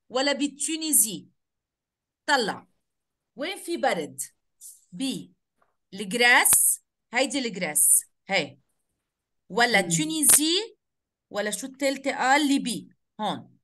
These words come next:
Speaker 1: حورجيك الغريس، حأطلع عليها اللي هي ال-، الغريس
Speaker 2: الغريس؟
Speaker 1: اليونان. أكيد، صح.
Speaker 2: الغريس برد.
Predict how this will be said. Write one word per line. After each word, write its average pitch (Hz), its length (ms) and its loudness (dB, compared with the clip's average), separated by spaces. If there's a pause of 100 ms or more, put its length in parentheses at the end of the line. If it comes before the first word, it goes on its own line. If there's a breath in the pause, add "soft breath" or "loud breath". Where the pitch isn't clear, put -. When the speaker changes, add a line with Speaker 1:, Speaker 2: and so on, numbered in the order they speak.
(500)
Speaker 1:
حورجيك 247 540 2
الغريس، 294 360 2
حأطلع 269 400 -2
عليها 262 320 2
اللي 240 220 -6
هي 262 40 -6
ال-، 226 400 -6
الغريس 170 240 6
Speaker 2:
الغريس؟ 220 380 4
Speaker 1:
اليونان. 233 540 -2
أكيد، 330 460 -4
صح. - 200 4
Speaker 2:
الغريس 151 400 -2
برد. 139 260 -4